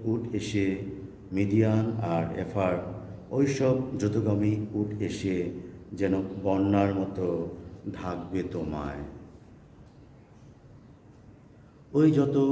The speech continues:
উটের সওয়ার আসবে সেবাদেশ থেকে, ওরা সঙ্গে বয়ে আনবে সোনা আর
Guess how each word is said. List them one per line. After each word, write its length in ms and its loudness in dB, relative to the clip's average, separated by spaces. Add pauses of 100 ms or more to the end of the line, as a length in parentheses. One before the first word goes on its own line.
(120)
উটের 680 2 (280)
সওয়ার 500 0
আসবে 600 -2 (600)
সেবাদেশ 680 -2
থেকে, 440 -4 (840)
ওরা 300 4
সঙ্গে 680 2 (160)
বয়ে 240 2
আনবে 580 -2 (440)
সোনা 640 -4 (220)
আর 400 -4